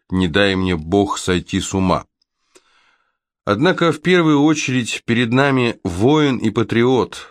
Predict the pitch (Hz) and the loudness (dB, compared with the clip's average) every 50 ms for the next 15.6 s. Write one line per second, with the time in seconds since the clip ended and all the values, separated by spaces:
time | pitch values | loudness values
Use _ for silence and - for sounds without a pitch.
0 | - - - - - 95 95 101 123 147 120 - - - 123 110 110 110 104 104 | -20 -20 -10 -4 -2 0 2 2 2 0 0 -2 -2 -2 0 0 0 0 0 0
1 | 131 147 143 123 113 113 107 98 113 123 127 117 92 - - 85 78 78 78 90 | 0 0 0 0 0 -2 -2 -2 -2 -2 0 -2 -2 -4 -6 -10 -8 -4 -2 0
2 | 87 87 95 127 135 117 110 101 95 92 82 73 - - - 90 85 - - 117 | 0 2 0 0 0 0 2 2 2 0 0 -2 -4 -4 -4 -4 -4 -4 -4 -4
3 | 120 127 123 113 104 98 90 82 78 71 - _ _ _ _ _ _ _ - 85 | -2 0 0 0 0 0 0 0 -2 -4 -6 _ _ _ _ _ _ _ -6 -2
4 | 95 113 123 127 120 120 117 110 107 95 - - 101 95 95 90 90 82 76 69 | 0 2 2 2 2 0 0 0 -2 -2 0 0 2 2 2 2 2 0 -2 -2
5 | 98 92 - - - 117 123 120 104 92 98 92 92 87 85 71 85 90 98 104 | -4 -6 -6 -8 -4 -2 -2 0 0 0 0 0 0 0 -2 -2 -2 0 2 2
6 | 101 98 104 107 104 101 92 87 85 80 78 71 - _ _ _ _ _ _ _ | 2 2 2 2 2 2 0 0 0 -2 -2 -4 -6 _ _ _ _ _ _ _
7 | _ _ _ _ _ _ _ _ _ _ - - - 104 104 101 101 98 98 98 | _ _ _ _ _ _ _ _ _ _ -10 -4 -2 0 0 2 2 0 0 0
8 | 95 101 101 101 87 87 95 92 90 90 90 82 92 98 92 87 - 101 95 85 | 0 0 0 0 0 0 0 2 2 0 0 0 0 0 0 -2 -2 -4 -6 -4
9 | - 104 104 95 - - 98 87 - 98 85 - - 98 87 82 98 92 - - | -2 -2 -2 -2 -2 -2 -4 -2 -2 -2 -2 -2 -2 -2 0 0 0 0 0 -4
10 | 80 - - - 82 - - - 92 87 - - - 92 98 98 90 80 87 92 | -8 -10 -8 -10 -12 -10 -8 -8 -8 -8 -6 -4 -2 0 2 2 0 0 0 0
11 | 104 98 - - - 92 - - 87 90 95 104 117 110 87 82 92 92 90 80 | 0 0 -2 -4 -6 -6 -4 -2 0 0 2 2 2 0 -2 -2 0 0 0 0
12 | - - _ _ _ _ _ _ _ _ _ _ _ _ _ _ _ - - - | -2 -6 _ _ _ _ _ _ _ _ _ _ _ _ _ _ _ -14 -8 -4
13 | - 101 104 120 131 127 - - 98 104 104 98 95 113 131 117 - - - 110 | 0 2 2 2 2 2 0 0 0 0 0 0 -2 -4 -4 -4 -4 -4 -2 0
14 | 104 101 98 - - 95 98 107 113 107 - 113 101 92 - - 98 101 101 95 | 0 0 0 0 0 0 2 2 2 0 0 -2 -2 -2 -2 -4 -2 0 0 0
15 | - 98 98 107 101 - - 98 85 69 64 | -2 -2 -2 -2 -2 -2 -2 -2 -2 -2 -4